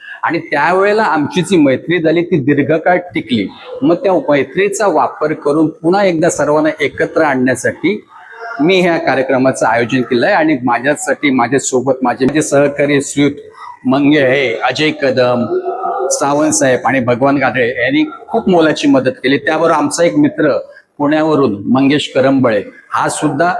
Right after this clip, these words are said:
वेळात वेळ काढून आला आणि त्यांनी सुद्धा खूप मोलाची मदत केली. या कार्यक्रमाचं उद्दिष्ट म्हणजे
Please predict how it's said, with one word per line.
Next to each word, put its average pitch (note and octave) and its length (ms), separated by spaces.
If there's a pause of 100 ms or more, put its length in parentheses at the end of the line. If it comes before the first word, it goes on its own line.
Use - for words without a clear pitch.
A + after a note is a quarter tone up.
(160)
वेळात C#3 300
वेळ C#3 220
काढून B2+ 300
आला G#2+ 180
आणि C3 280
त्यांनी C#3 280
सुद्धा D3 280
खूप D#3 200
मोलाची A#2+ 360
मदत G#2+ 220
केली. - 340 (3500)
या D#3+ 80
कार्यक्रमाचं E3+ 600
उद्दिष्ट E3 460
म्हणजे D#3+ 640